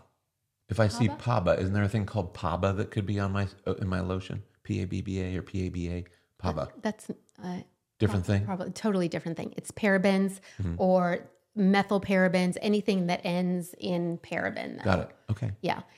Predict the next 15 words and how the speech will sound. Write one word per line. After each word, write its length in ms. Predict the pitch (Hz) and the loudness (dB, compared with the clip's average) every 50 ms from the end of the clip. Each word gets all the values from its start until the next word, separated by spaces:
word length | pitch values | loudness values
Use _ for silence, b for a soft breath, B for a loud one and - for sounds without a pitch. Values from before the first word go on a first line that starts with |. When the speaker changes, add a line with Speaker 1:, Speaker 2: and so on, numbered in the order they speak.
| b b b | b b b
Speaker 2:
And 160 | 220 226 - | 4 4 6
so 140 | - 285 254 | 6 6 6
that, 300 | 277 277 269 - - 214 | 8 6 6 4 4 4
that's 200 | 254 262 262 277 | 4 6 6 4
easy 220 | 262 240 - 254 | 2 2 2 2
to 80 | 247 226 | 2 4
recognize 560 | 202 185 185 - 202 185 202 180 180 170 - | 4 2 2 2 0 0 2 2 2 2 0
as 160 | 185 165 - | -2 0 2
well. 200 | 170 160 160 160 | 2 2 2 2
And 140 | - 180 185 | 2 2 2
that's, 260 | 190 196 196 - - | 2 0 -2 -4 -8
that's 260 | - - 208 208 - | -2 -2 -2 0 0
a 20 | 214 | -4
huge 320 | - - 202 185 175 - | 0 0 0 0 2 0
one. 240 | 165 170 170 170 | -2 0 0 -2